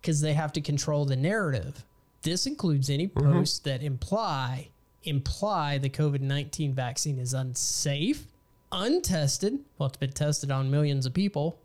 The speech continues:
Speaker 1: because they're the guinea pigs,
Speaker 2: Mm-hmm.
Speaker 1: or ineffective for children. Additionally, Meta will provide in-feed reminders in English and Spanish that the vaccine has been approved for kids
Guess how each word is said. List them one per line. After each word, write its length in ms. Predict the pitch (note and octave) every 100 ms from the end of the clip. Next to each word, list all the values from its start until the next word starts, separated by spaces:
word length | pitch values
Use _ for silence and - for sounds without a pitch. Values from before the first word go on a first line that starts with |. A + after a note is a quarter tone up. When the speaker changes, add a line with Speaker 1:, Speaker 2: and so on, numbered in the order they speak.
| -
Speaker 1:
because 300 | C3 A#2 B2
they're 160 | D3+
the 60 | C#3
guinea 240 | C3 F3 C#3+
pigs, 400 | C#3 D#3+ F3+ - _
Speaker 2:
Mm-hmm. 240 | B2 B2+ C#3+ - _
Speaker 1:
or 160 | E3+ F3
ineffective 800 | G#3 G3 D#3 G#3+ A3 - D3 D3+
for 280 | - D#3 D3+
children. 560 | - A3+ G3 C3+ A#2 C3+ _ _ _ _ _
Additionally, 720 | - C3 F3 D3+ B2+ B2 D3 - _ _ -
Meta 400 | C3+ E3 G3+ C#3
will 200 | C3+ B2+
provide 800 | C3+ B2+ C3 C3 C3 C3 C3 C3+ - _ -
in-feed 760 | C4+ D#4 D4 - A3+ A3 G3+
reminders 960 | E3 D3+ C3+ C3+ C3+ D3 C#3 C3 B2 B2
in 140 | B2
English 480 | B2 D#3+ F#3 G3+ G3
and 220 | G#3 C#4
Spanish 720 | - - C3+ B2 B2+ B2 - - _ _ - _ - _ D3 C#3
that 200 | D3 C3+
the 100 | C#3
vaccine 680 | A#2+ C3+ D#3+ - - D#3 D#3
has 280 | C3+ D3+ D3
been 280 | C#3 D3+
approved 580 | D3+ C3+ - D3 D#3+ D3+
for 300 | - - C#3 -
kids 1000 | - - F#3 F3+ C#3 B2+ C3+ C3+ -